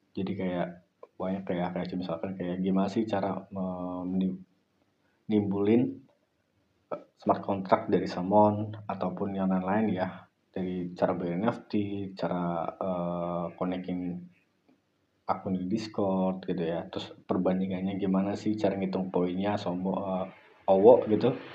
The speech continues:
Dari poin ke OWO itu berapa gitu kan. Tapi sebelum itu thank you banget teman-teman yang udah bantu support gua dengan cara subscribe,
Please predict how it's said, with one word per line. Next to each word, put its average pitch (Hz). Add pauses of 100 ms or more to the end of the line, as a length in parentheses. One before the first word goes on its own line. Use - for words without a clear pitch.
(1160)
Dari 95
poin 104
ke 107
OWO 101
itu 98
berapa - (160)
gitu -
kan. - (800)
Tapi 135
sebelum 135
itu 131
thank 131
you 127
banget 117
teman-teman 117
yang 117
udah 98
bantu 95
support 95 (800)
gua 101 (320)
dengan 90
cara 87
subscribe, -